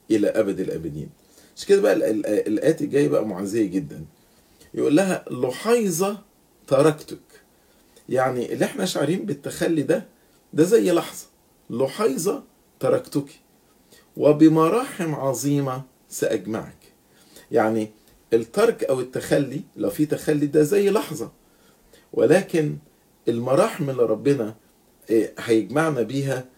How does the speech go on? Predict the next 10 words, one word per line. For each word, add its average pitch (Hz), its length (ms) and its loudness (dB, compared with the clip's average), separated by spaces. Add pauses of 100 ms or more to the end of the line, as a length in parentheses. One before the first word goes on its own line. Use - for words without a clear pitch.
(160)
دي 127 120 -4
مراحم 123 480 -4
عظيمة. 95 420 -6 (1120)
آية 151 140 10
تمانية: 147 580 0
"بفيضان 170 960 4
الغضب 175 540 2
حجبت 156 500 0
وجهي 151 400 2
عنك". 113 320 -4